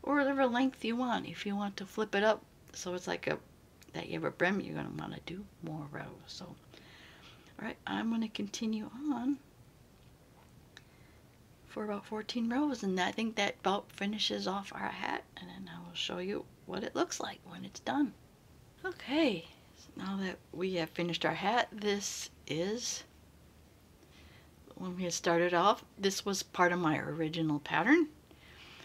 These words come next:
It is, it is a little small.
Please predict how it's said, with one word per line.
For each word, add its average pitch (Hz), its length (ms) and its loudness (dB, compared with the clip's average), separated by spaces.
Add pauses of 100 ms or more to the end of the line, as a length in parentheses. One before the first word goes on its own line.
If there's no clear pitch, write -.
(240)
It 190 120 -2
is, 233 240 -2 (920)
it 180 120 -2
is 190 220 0
a 202 40 6
little 208 180 4
small. 190 460 4